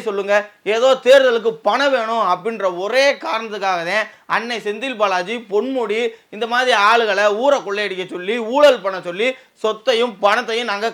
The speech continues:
கஷ்டப்பட்டு சேர்த்தோம். அது உங்களுக்கு பொறுக்கல. அமலாக்கத்துறையை அனுப்பி அதையும் அடிச்சு புடுங்கிட்டீங்க. சரி அப்படின்னு அதையும் நாங்க கண்டுக்கிறாம விட்டோம்.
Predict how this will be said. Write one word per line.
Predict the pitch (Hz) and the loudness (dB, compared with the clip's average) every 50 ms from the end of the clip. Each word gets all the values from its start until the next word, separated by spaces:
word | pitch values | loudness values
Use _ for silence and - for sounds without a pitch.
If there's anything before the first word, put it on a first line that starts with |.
| - | -2
கஷ்டப்பட்டு | 190 190 - - 254 214 196 214 202 247 233 - - | -4 -4 0 -2 -2 -2 -2 -4 -4 -6 -8 -6 -6
சேர்த்தோம். | - 214 240 226 190 208 185 160 - _ _ _ _ _ _ - | -2 -2 -2 -2 -2 -4 -4 -4 -6 _ _ _ _ _ _ 2
அது | - 196 240 285 302 285 262 | 4 4 4 6 4 2 2
உங்களுக்கு | 247 233 240 233 214 220 285 277 220 165 - | 4 2 0 0 0 0 -2 -2 -2 -2 2
பொறுக்கல. | 208 220 262 262 - 240 220 196 190 208 220 - - _ _ _ - - 208 | 2 2 2 2 -2 -2 0 0 2 0 0 -2 -6 _ _ _ 0 0 0
அமலாக்கத்துறையை | 240 285 294 285 269 220 233 190 214 208 208 208 196 185 180 190 | 4 6 6 6 6 4 -2 -4 -4 -2 0 0 0 0 -2 -2
அனுப்பி | 208 233 214 185 220 262 269 - - 185 | -4 -4 -8 -6 -6 -4 -4 -4 -2 -2
அதையும் | 196 208 233 247 262 262 240 208 | -2 0 0 0 2 2 2 0
அடிச்சு | 190 202 226 233 - 269 220 190 _ | 0 -2 -4 -6 -6 -10 -10 -10 _
புடுங்கிட்டீங்க. | - 233 254 247 240 190 208 202 190 180 - _ _ _ _ - | -8 -6 -6 -6 -4 -4 -6 -6 -6 -10 -16 _ _ _ _ 4
சரி | 285 285 285 277 277 269 262 226 208 | 8 8 8 8 6 2 2 4 4
அப்படின்னு | 214 196 214 269 269 240 220 | 4 2 2 -2 0 0 2
அதையும் | 233 247 262 240 226 | 2 2 2 0 -2
நாங்க | 220 208 208 190 | -2 -2 -4 -2
கண்டுக்கிறாம | 180 196 202 220 202 214 208 220 214 202 | -2 -4 -4 -2 0 0 0 0 0 -2
விட்டோம். | 196 175 208 196 180 | -8 -4 -4 -6 -6